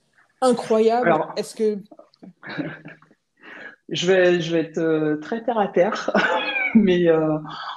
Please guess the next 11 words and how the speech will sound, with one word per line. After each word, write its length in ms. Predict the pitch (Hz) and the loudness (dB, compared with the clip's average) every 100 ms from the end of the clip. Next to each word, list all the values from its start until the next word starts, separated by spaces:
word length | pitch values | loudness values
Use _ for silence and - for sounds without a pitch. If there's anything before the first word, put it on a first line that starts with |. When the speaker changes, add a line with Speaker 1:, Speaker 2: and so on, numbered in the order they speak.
| - | -6
Speaker 2:
en 100 | 151 | 0
fait, 260 | 202 214 | 0 2
euh, 300 | 170 160 147 | 2 2 2
moi, 260 | 147 147 185 | 0 0 -2
ce 120 | 190 | -2
que 120 | 190 | -2
j'aime, 300 | 170 175 175 | 2 2 2
euh, 640 | 147 139 135 139 - - - _ - | -2 -4 -6 -10 -12 -14 -18 _ -16
dans, 260 | - 120 120 - | -14 -14 -18 -20
dans, 120 | - _ | -20 _
dans, 140 | - | -20